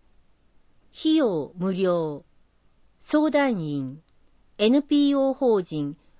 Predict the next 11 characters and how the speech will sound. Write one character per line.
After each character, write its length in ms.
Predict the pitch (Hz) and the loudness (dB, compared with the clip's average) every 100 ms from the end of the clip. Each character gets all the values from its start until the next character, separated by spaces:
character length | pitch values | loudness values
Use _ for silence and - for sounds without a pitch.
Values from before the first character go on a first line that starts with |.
| - | 0
ワ 220 | 254 294 | 2 2
ー 60 | 294 | 2
カ 200 | 277 277 | 0 0
ー 80 | |
ズ 140 | 247 254 | -2 -8
コ 260 | - 269 | -2 0
ー 20 | 220 | 0
プ 160 | - | -4
相 300 | 151 202 185 | -8 -4 -2
談 240 | 175 170 143 | -2 -4 -4
員。 400 | 127 120 120 | -6 -8 -12